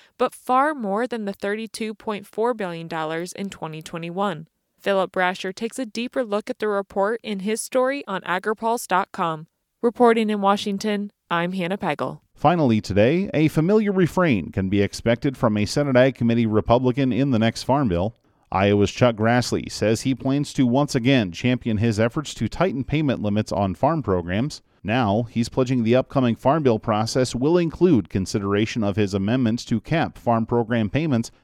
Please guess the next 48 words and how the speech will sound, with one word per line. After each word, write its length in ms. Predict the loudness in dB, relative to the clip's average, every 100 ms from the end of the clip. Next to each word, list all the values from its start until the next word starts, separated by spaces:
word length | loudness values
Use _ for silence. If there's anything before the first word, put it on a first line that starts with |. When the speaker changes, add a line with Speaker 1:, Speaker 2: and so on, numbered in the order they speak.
| -2
Speaker 2:
at 160 | -2
one 180 | 0 0
hundred 240 | 0 2
and 100 | 0
twenty-five 520 | 0 -2 -2 2 0 2
thousand 380 | 2 2 2
dollars 360 | 0 2 0 -2
per 260 | 0 0 2
individual 600 | 2 2 2 2 0 0
farm 300 | 0 2 0
manager 440 | -2 -2 -2 -4 -6 _ _
or 320 | -2 2 4 2
two 220 | 0 -2
hundred 200 | 0 0
and 120 | 0
fifty 320 | 0 0 0
thousand 360 | -2 -2 -2 -4
dollars 340 | -2 -2 -6
per 240 | -2 -2 -2
farm 320 | 0 -2 0
couple. 480 | -2 -2 -4 -10 _ _ _ -4
Grassley 400 | -2 0 -2 -2
says 280 | 0 0 0
he's 200 | -2 0
willing 300 | 0 0 0
to 160 | -2
negotiate 800 | 0 0 2 2 2 2 2 2
on 160 | 0 0
that 200 | 0 -2
figure, 460 | -4 -4 -2 -2 -2
considering 600 | -2 0 2 2 0 0
rises 440 | 0 2 0 -2
in 220 | -2 -2
input 420 | -2 -6 -6 -10 -8
costs 300 | -8 -6 -4
and 220 | -2 0
other 220 | 0 0
factors, 560 | 0 -2 -2 -2 -4 -8 _ _ _ -2
but 260 | 0 0
believes 360 | 0 0 0 0
the 80 | -2
matter 340 | 0 2 2
of 180 | 2 0
who 180 | -4 -2
should 240 | -2 -2
get 180 | -2 0
the 80 | 0
money 340 | 0 0 -4